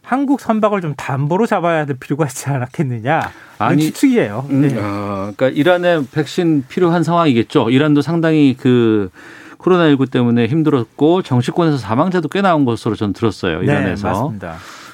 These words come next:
Speaker 2: 그런 상황에서 또 경제도 좀 어렵다고 하고 제재 조치 때문에 힘들다고 하는데 그럼 백신 구할 수 있는 여력들 아, 없고 그게 힘들다는 건 알겠는데 그리고 미-, 미국과의 갈등이 커-, 커-, 커진 것도
Speaker 1: 음.
Speaker 2: 알고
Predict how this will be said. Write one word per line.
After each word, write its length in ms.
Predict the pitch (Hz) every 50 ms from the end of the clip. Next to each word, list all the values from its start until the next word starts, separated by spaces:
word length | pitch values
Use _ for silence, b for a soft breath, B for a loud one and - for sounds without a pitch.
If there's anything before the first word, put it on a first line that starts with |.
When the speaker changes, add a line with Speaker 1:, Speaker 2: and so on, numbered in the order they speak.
| B B
Speaker 2:
그런 300 | - - 165 170 175 170
상황에서 680 | 143 156 160 151 143 123 110 98 90 - 104 90 85 82 -
또 100 | - 117
경제도 400 | - 127 131 131 147 143 131 127
좀 140 | 113 120 110
어렵다고 440 | 101 107 107 - - 113 104 98
하고 380 | 95 107 101 101 98 87 73 - -
제재 160 | - 113 120
조치 960 | 117 117 107 - - - 107 101 98 92 87 - - - - - - - - -
때문에 200 | - 113 113 104
힘들다고 460 | 120 143 135 135 120 110 113 104 98
하는데 540 | 104 120 120 104 90 87 92 107 104 90 78 - B B B B B B B B B B B B B B -
그럼 180 | - 196 165
백신 360 | 135 - 160 147 - 202 185
구할 200 | 156 - 175 175
수 140 | 156 - -
있는 200 | 165 156 156 151
여력들 540 | 139 131 135 135 131 - 151 143 135 123 113 - - - 113
아, 140 | - 107 120 - _ _ _ _ -
없고 420 | - 123 120 - - - 151 135
그게 140 | 123 113 123
힘들다는 440 | 123 165 170 170 160 143 147 135 131
건 120 | 131 117
알겠는데 680 | 92 90 95 104 110 98 90 82 78 78 87 82 78 - _ -
그리고 260 | - 147 151 143 123
미-, 80 | 131 131
미국과의 380 | 131 160 175 165 - 175 160
갈등이 380 | 113 113 117 - - 135 131 123
커-, 180 | - - - - _ _ -
커-, 160 | - - 135 -
커진 240 | - 165 170 185 170
것도 220 | 151 135 - 135
Speaker 1:
음. 60 | 113
Speaker 2:
알고 400 | - 82 95 92 110 110 92 76